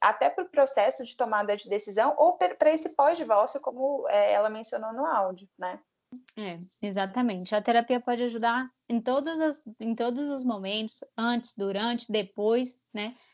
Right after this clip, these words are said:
Speaker 2: Mesmo que isso, né, é, não, às vezes não consiga acontecer em conjunto, mas a gente sabe que é importante até pra essa, desenvolver, né, essas habilidades aí da comunicação, da negociação,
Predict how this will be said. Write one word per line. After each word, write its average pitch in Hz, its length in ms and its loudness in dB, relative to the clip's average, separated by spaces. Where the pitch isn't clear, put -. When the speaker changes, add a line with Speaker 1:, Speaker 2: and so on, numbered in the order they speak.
Speaker 2:
Mesmo 202 260 -4
que 220 140 -8
isso, 214 580 -4
né, 196 540 -6
é, 170 360 -6
não, 196 240 2
às 214 140 4
vezes 214 120 4
não 226 140 0
consiga 226 400 2
acontecer 220 460 0
em 220 120 -2
conjunto, 247 540 0
mas 202 140 -2
a 214 60 4
gente 220 200 0
sabe 202 300 2
que 233 100 -4
é 220 40 2
importante 214 560 -2
até 240 200 4
pra 277 560 0
essa, 240 320 -10
desenvolver, 220 920 -6
né, 202 160 -8
essas 208 240 -10
habilidades 190 640 -8
aí 185 160 -6
da 190 120 -10
comunicação, 185 1040 -2
da 180 120 0
negociação, 185 960 -4